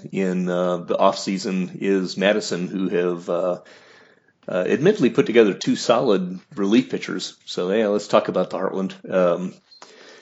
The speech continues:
uh, Javier Garcia and Juan Garcia went to Madison, uh, this last couple of, of cycles. Um, two solid pitchers going into pitchers' parks.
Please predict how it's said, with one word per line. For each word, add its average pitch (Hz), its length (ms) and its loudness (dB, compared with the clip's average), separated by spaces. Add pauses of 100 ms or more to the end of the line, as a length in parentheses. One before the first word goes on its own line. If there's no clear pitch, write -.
(360)
uh, - 280 -4
Javier 117 380 6
Garcia 117 540 4
and 98 240 2
Juan 113 180 4
Garcia 95 600 0
went 98 480 -6
to 98 480 -4
Madison, 107 640 0 (120)
uh, 90 220 -2
this 95 320 -4
last 92 320 0
couple 95 300 -6
of, - 420 -10
of 87 300 -2
cycles. - 520 -2 (680)
Um, 95 580 -2 (340)
two 120 540 4 (920)
solid 101 560 2
pitchers 92 420 0
going 101 380 -2
into 107 1080 -2
pitchers' 110 400 -2
parks. - 560 -4